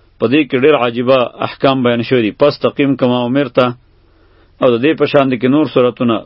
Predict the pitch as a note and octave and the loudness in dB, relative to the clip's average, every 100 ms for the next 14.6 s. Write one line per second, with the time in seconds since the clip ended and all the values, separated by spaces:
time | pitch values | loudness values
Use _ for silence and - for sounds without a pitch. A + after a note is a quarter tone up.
0 | - - D3 C3 C3 B2 A#2+ - C#3 B2 | -6 0 0 0 0 0 0 -2 -2 -2
1 | G2 - - D3+ C#3+ C#3+ B2 B2 A#2 C3 | -6 -12 -2 0 2 2 0 0 0 0
2 | C3 B2+ B2 B2+ B2 _ _ _ - B2+ | 0 -2 -4 -4 -6 _ _ _ -4 -2
3 | D#3 C#3 B2 B2+ - C#3 C3 C#3 C#3+ B2 | 0 0 0 -2 0 2 2 0 2 0
4 | B2 - _ _ _ B2+ A#2+ A#2+ D3+ D3 | -2 -6 _ _ _ -2 0 0 -2 -2
5 | C3+ B2+ D#3 C3 B2 A#2+ A#2 B2+ B2+ - | -2 -2 0 2 0 -2 0 -2 -2 -2
6 | B2 B2 A#2+ A2 B2 G#2+ - _ _ _ | 0 2 0 0 -2 -2 -6 _ _ _
7 | _ _ - A2 C#3+ E3 C#3+ B2+ D#3+ D3 | _ _ -8 0 2 2 0 0 0 0
8 | - B2+ A2+ B2+ D3 C#3+ C#3+ D3 C3 D#3 | 0 -2 -4 -4 -2 -2 0 -2 0 0
9 | C#3 B2+ - A#2+ A2+ D3 B2+ B2 - D#3 | 2 -2 -2 -2 0 0 2 0 0 -2
10 | D#3+ - _ _ _ - A#2+ B2 A#2 D3+ | -2 -6 _ _ _ -6 0 0 2 0
11 | D3 D#3+ D#3+ B2+ B2 B2+ A#2+ A#2+ - A#2+ | 0 0 0 -2 -2 0 0 -2 -4 -2
12 | B2+ - D3+ C#3 C3 - C#3+ B2+ B2+ B2+ | 0 0 -2 -2 -4 -2 0 2 0 -4
13 | _ _ _ _ C3 A#2+ D3 D3+ C#3 D3+ | _ _ _ _ -2 0 0 0 0 0
14 | D3+ D3 B2+ B2+ B2 B2+ | 0 -2 0 0 0 -4